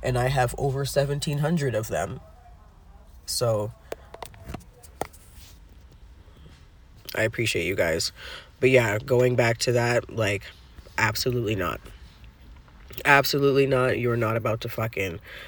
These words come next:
come into either the house of the Lord or the memorial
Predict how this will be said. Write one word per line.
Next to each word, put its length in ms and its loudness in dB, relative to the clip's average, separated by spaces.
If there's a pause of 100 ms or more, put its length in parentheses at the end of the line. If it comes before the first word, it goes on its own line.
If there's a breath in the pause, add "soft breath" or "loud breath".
(160 loud breath)
come 380 -4
into 1080 2 (300 loud breath)
either 280 4
the 140 2
house 300 2
of 140 2
the 100 4
Lord 580 4 (320 loud breath)
or 200 8
the 120 4
memorial 840 6